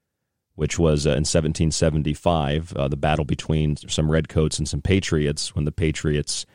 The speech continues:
were defending a stockpile of ammunition and weapons when the British came to take them away. Uh, this sparked the, the, the Battle of Lexington and Concord later.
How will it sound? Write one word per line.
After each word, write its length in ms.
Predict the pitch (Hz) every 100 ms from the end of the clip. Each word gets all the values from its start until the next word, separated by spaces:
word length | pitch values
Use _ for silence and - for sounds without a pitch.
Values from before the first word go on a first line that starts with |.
| _ _ _
were 120 | 80
defending 480 | 76 - 90 85 76
a 40 |
stockpile 520 | - 82 65 - 78 73
of 80 |
ammunition 680 | 78 76 76 78 - 76 73 - _ _ -
and 280 | 78 76
weapons 540 | 82 101 85 76 76 80
when 140 | 76
the 180 | 73 67
British 420 | 69 85 82 -
came 300 | - 78 73
to 160 | 76 71 _
take 240 | - 78 -
them 160 | 76
away. 420 | 69 85 87 73 - _ _ _ _ _ _
Uh, 420 | 69 71 71 67 69 _ _ _ _ _ _ _ _ -
this 220 | 82 80
sparked 460 | - 87 82 -
the, 120 | 82 71
the, 200 | 76 67
the 140 | 143
Battle 380 | - 71 76 76
of 80 | 76
Lexington 480 | 76 - 80 73
and 120 | 71 -
Concord 540 | 95 98 - 80 71
later. 380 | 71 65 64